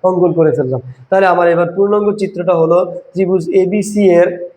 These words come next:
একোণ সমকোণ এবং বিপি ও সিকিউ দুইটি মধ্যমা, বিপি ও সিকিউ দুইটি মধ্যমা। এবারে আমাকে প্রমাণ করতে বলা হলো এটা, এটা আমরা পরে যাব প্রমাণ করতে কি বলা হলো।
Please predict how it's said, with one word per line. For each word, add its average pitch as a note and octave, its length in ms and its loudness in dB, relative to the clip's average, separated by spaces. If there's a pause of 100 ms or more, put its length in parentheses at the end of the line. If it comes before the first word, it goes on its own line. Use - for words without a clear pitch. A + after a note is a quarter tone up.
(200)
একোণ G#3 380 2
সমকোণ A3 600 0
এবং F#3 420 0
বিপি G#3 460 -4
ও F3+ 160 0
সিকিউ F#3+ 420 -4
দুইটি E3+ 260 -2
মধ্যমা, F3 420 2 (320)
বিপি G3+ 340 0
ও G3+ 80 4
সিকিউ F3+ 400 -2
দুইটি E3+ 240 -2
মধ্যমা। G3 480 0 (220)
এবারে C4 300 2
আমাকে A3+ 340 0
প্রমাণ G3+ 340 -2
করতে G3 260 -4
বলা F3+ 200 0
হলো F#3+ 200 0
এটা, D3 200 -2 (460)
এটা A3 220 2
আমরা F#3+ 420 0
পরে A3+ 240 2
যাব F3+ 280 0
প্রমাণ F3+ 260 0
করতে E3+ 240 -8
কি F#3 160 -6
বলা E3 200 0
হলো। C3 220 -6